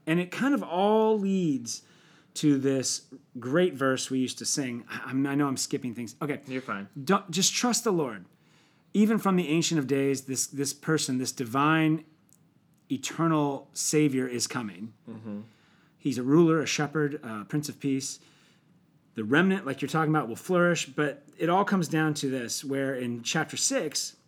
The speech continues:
Speaker 1: God now gives the indictment.
Speaker 2: Yes.
Speaker 1: God's indictment.
Speaker 2: Yes.
Speaker 1: So, you know, uh, whenever you talk about impeachment of presidents and
Speaker 2: Uh-huh.
Speaker 1: things, it's really an indictment. And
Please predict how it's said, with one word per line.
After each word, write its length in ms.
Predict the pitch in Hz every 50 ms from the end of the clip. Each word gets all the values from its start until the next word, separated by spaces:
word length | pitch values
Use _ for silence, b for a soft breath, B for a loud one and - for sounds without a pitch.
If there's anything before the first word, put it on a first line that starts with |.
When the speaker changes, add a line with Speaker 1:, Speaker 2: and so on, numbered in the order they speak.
| _ - 123
Speaker 1:
God 280 | 143 147 170 190 196
now 340 | 180 151 143 139 139 139 - - _ _ _ _ _ _ - 131 110
gives 280 | 131 147 151 147 123
the 160 | 135 139 131
indictment. 480 | 127 120 117 131 131 139 113 104 98 85 - _ _ _ _ _ _ _ _ _ _ _
Speaker 2:
Yes. 160 | - - - -
Speaker 1:
God's 240 | 147 147 151 135
indictment. 460 | 147 139 123 139 143 135 113 110 101 - -
Speaker 2:
Yes. 240 | 104 95 85 82 -
Speaker 1:
So, 420 | - - 156 151 156 139 156 175 190 - - _ _ _
you 120 | - 180 170
know, 260 | 175 165 151 151 147
uh, 280 | 123 139 139 135 131 127
whenever 260 | 131 147 156 165 156
you 60 | 147 139
talk 180 | 147 147 135
about 200 | 120 135 127 123
impeachment 720 | 127 120 120 110 - - 156 147 - 131 123 117 120 117 - _ _ _ b b b b b -
of 140 | 113 107 -
presidents 460 | - 127 123 113 143 135 135 131 -
and 80 | - 139
Speaker 2:
Uh-huh. 100 | - 147
Speaker 1:
things, 200 | 147 151 147 - b b b b
it's 160 | - - -
really 240 | 208 214 214 196 170
an 80 | 143
indictment. 640 | 131 127 123 - 135 135 156 180 175 190 202 202 -
And 260 | - 135 135 135 127